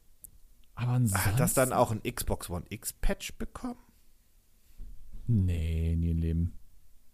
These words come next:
Speaker 2: Ja, aber denn, das muss doch vier K dann laufen auf der One X dann.
Speaker 1: Ja,
Speaker 2: Also
Speaker 1: aber keine Ahnung.
Speaker 2: Oh, sollte man
Speaker 1: Hm.
Speaker 2: sich noch mal angucken.
Speaker 1: Aber ansonsten
Speaker 2: Ja.
Speaker 1: hab ich, weiß ich nicht. Ich glaube, Smash ist wirklich so das Spiel, was mich erstmal beschäftigen wird.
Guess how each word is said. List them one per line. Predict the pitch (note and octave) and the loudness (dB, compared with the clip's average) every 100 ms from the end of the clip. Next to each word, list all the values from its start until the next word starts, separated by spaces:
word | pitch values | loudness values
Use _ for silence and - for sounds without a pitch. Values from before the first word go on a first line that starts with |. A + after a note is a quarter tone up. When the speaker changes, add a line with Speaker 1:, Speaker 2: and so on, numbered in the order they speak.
| - - | -20 -4
Speaker 2:
Ja, | - | -2
aber | F#2+ | 0
denn, | F2+ F#2 - | 0 -2 -4
das | F2 - | -8 -6
muss | A#2 | -6
doch | F2+ | -6
vier | - E2 | -6 -6
K | - A2+ | -2 0
dann | B2+ D2+ | 0 0
laufen | C#2 D#2 D#2+ | -4 -6 -8
auf | - | -10
der | - A#1 B1 - - | -8 -6 -8 -12 -16
One | - - | -14 -12
X | - - | -12 -10
dann. | - - | -10 -4
Speaker 1:
Ja, | F2+ F2 F2 A2+ A2 | -2 0 0 2 4
Speaker 2:
Also | E2+ D2+ | 2 0
Speaker 1:
aber | D#2+ F2 - - - - - - | -4 -8 -12 -20 -20 -20 -18 -16
keine | - F2+ E2 | -4 0 2
Ahnung. | G#2+ G2 A#2 - - - - - - - - - - - - - | 2 2 2 -2 -16 -20 -20 -20 -20 -20 -20 -20 -20 -20 -20 -12
Speaker 2:
Oh, | C#2+ A#1 | -10 -8
sollte | C#2+ - | -6 -6
man | - | -6
Speaker 1:
Hm. | |
Speaker 2:
sich | D#2+ | -8
noch | F#2+ | -10
mal | D#2+ C2+ | -8 -6
angucken. | D#2+ - - - - - - - - - - | -6 -8 -10 -12 -20 -20 -20 -20 -20 -20 -2
Speaker 1:
Aber | - D3+ | 4 8
ansonsten | D#3 D#3 G#3 F#3 E3+ A#3+ A#3+ A#3+ A#3+ A#3 | 10 10 12 12 12 10 10 10 10 8
Speaker 2:
Ja. | A3 D3 D#3+ | 8 6 4
Speaker 1:
hab | G3+ - - - | 0 -10 -8 0
ich, | E3 D3+ - - C3 | 0 0 -4 -4 0
weiß | E3 F#3 | 0 2
ich | G2+ | 4
nicht. | G2+ G#2+ - - | 4 2 -2 -8
Ich | |
glaube, | - C3+ F#3 | -2 0 0
Smash | - C3 C3 F3+ E3 | 0 0 2 0 -4
ist | D3+ | -6
wirklich | D3 D#3 | -6 -4
so | D3+ | -4
das | D3 | -4
Spiel, | - C#3+ | -4 -4
was | D3 | -4
mich | - | -4
erstmal | - A#2+ | -2 -2
beschäftigen | A2+ - F#2 - C#3 D3+ | -2 -2 -2 -2 -2 -2
wird. | F3 A3 | -4 -8